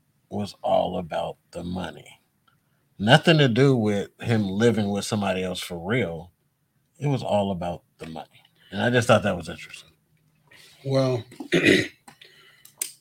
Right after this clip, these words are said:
Speaker 2: I've, I, I've seen that. I've heard about it before. And a lot of women that wanna date men that are married, they do it for one or two reasons. And, uh, one of the biggest reasons I see is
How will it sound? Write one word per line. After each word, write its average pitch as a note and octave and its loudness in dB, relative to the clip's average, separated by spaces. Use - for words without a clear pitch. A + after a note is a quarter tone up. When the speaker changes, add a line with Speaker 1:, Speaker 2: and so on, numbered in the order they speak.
Speaker 2:
I've, D3+ 2
I, D#3+ 6
I've C#3+ 2
seen E3+ 8
that. D#3 6
I've B2+ 4
heard C#3 4
about C3+ 6
it B2+ -2
before. C3 -2
And C3 4
a A#2 2
lot D3 8
of D3 2
women B2+ 0
that A2+ -2
wanna C3 0
date A#2+ 0
men B2 2
that B2+ 4
are C3+ 2
married, A2+ 0
they B2 -4
do B2+ 0
it A2 -6
for A#2+ -8
one A#2 -4
or A2+ -6
two A2+ -10
reasons. G#2+ -12
And, B2+ -4
uh, A#2 -2
one C3+ 4
of A3+ 0
the F3 2
biggest D#3+ 2
reasons C#3 2
I B2+ 4
see B2 -4
is A2+ -4